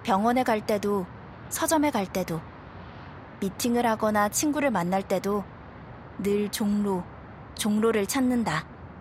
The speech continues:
시청이나 광화문, 정동까지 느적느적 걸어나가며 나는 소위 말하는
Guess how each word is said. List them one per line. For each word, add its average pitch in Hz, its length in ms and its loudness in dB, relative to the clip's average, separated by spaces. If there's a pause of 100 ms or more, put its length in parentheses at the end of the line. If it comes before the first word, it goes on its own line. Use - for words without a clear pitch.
(2000)
시청이나 269 760 2
광화문, 196 760 0 (180)
정동까지 202 880 0 (260)
느적느적 208 680 2
걸어나가며 190 760 2 (1080)
나는 190 400 2 (520)
소위 294 340 2
말하는 208 540 2